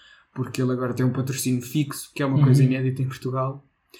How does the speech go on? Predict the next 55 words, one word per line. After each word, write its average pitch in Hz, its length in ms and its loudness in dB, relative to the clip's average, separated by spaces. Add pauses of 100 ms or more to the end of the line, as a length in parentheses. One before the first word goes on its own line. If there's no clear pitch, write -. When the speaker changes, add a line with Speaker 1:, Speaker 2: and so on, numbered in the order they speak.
(120)
Speaker 1:
Ape-, 131 200 -4
apesar 143 480 -2
de 143 60 -10
tudo, 151 220 0
porque - 380 -6
no, 135 440 0
no 131 120 -2
Terapia 135 300 0
de 135 60 -4
Casal 131 280 0
que - 60 -8
eu 131 40 -8
falei 135 200 -4
há 135 40 -2
bocado, 139 300 -4
eles 143 120 -2
chegaram 143 220 -4
a - 20 -8
ter 139 180 -6
dois 135 300 -2
episódios 131 480 -4
para 127 140 -6
aí 135 80 -4
que 135 120 -12
foram 139 220 -4
patrocinados 135 540 -6
por 135 100 -6
uma 131 140 0
marca. 120 440 -6 (640)
Ahm, 120 640 -6 (680)
mas 143 280 2
este 151 240 0
é 160 40 2
o 151 80 0
primeiro 160 720 -4 (140)
que, 143 140 -2
que 143 180 -6
é, 147 60 -2
tem 147 220 -2
sido 147 240 -4
fixo. - 460 -6 (480)
Podcasts 147 440 -2
independentes, 147 640 0
porque - 240 -8
nos 131 100 0
podcasts 139 440 2
Speaker 2:
Uhum. 127 60 -2
Speaker 1:
de 123 60 -4
rádio 127 260 0
e 123 100 0
assim 147 260 -2
isso 156 220 -4
já 143 120 0
é 139 60 -2
Speaker 2:
Sim, 131 60 0